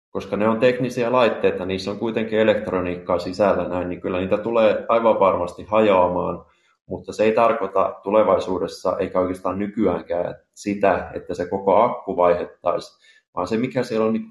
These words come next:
todennäköisemmin hajonnut, on joku, ö, jänniteanturi, virtaanturi,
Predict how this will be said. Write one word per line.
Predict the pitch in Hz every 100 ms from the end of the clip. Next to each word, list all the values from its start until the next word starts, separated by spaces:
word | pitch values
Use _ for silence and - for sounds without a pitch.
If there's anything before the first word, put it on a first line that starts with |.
| -
todennäköisemmin | 120 117 117 110 98 95 98 95
hajonnut, | 110 110 101 90 87 - -
on | 92
joku, | 92 95 - 95 90 - _ _ _ _ -
ö, | 95 92 90 - - _ 101
jänniteanturi, | 98 98 95 95 95 92 92 87 90 87 - - _ _ -
virtaanturi, | 95 98 95 87 95 90 90 87 90 87 87 -